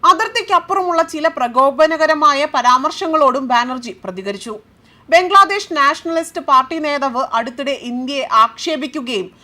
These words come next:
ബംഗാൾ, ബീഹാർ, ഒഡീഷ എന്നിവിടങ്ങളിൽ ദക്ക അവകാശവാദം ഉന്നയിക്കും എന്ന് പറയുകയും ചെയ്തു. മറ്റൊരു വൈറൽ വീഡിയോ. അയൽ രാജ്യത്തെ സൈനികർക്ക് ദിവസങ്ങൾക്കുള്ളിൽ ബംഗാൾ പിടിച്ചെടുക്കാൻ കഴിയുമെന്ന് രണ്ട് ബംഗ്ലാദേശ്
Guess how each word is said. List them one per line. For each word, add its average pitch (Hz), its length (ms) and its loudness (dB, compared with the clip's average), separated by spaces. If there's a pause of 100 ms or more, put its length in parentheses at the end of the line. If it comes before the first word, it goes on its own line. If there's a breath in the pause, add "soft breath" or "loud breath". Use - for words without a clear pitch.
(220 soft breath)
ബംഗാൾ, 240 420 0
ബീഹാർ, 240 460 -2
ഒഡീഷ 262 420 -6
എന്നിവിടങ്ങളിൽ 285 840 0
ദക്ക 247 340 0
അവകാശവാദം 277 1000 0
ഉന്നയിക്കും 269 540 -4 (180)
എന്ന് 277 320 -4
പറയുകയും 277 500 0
ചെയ്തു. 220 380 -8 (960 soft breath)
മറ്റൊരു 381 420 2
വൈറൽ 294 500 2
വീഡിയോ. 233 460 -8 (280)
അയൽ 269 300 4
രാജ്യത്തെ 269 520 0
സൈനികർക്ക് 277 680 -2
ദിവസങ്ങൾക്കുള്ളിൽ 277 840 -4
ബംഗാൾ 262 440 -2
പിടിച്ചെടുക്കാൻ 285 680 -4
കഴിയുമെന്ന് 285 680 -4
രണ്ട് 277 300 -4
ബംഗ്ലാദേശ് 285 680 -2